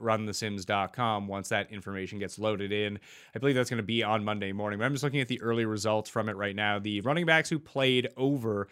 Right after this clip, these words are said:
seventy percent of their team's offensive snaps, it was Harris, McCaffrey, Zeke, Mixon, Carson, Mike Davis, Devin Singletary with the Moss inactive, and that was it from at least the early and early games and late games.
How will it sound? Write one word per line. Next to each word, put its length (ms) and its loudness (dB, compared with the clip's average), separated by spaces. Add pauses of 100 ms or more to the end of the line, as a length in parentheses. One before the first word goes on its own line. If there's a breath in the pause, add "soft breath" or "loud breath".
(240 soft breath)
seventy 440 4
percent 480 0
of 220 -4
their 160 0
team's 500 -4
offensive 540 -2
snaps, 480 -2
it 60 -4
was 200 -6
Harris, 380 2
McCaffrey, 720 2
Zeke, 480 0
Mixon, 540 -2
Carson, 560 -2 (340 soft breath)
Mike 260 8
Davis, 320 4
Devin 440 4
Singletary 680 4
with 220 0
the 80 -2
Moss 320 2
inactive, 400 0
and 80 -4
that 160 2
was 220 -4
it 260 0 (320 loud breath)
from 140 2
at 100 4
least 260 2
the 220 -2 (100)
early 1000 2
and 680 -2
early 240 -6
games 280 -10
and 120 -8
late 160 -10
games. 520 -12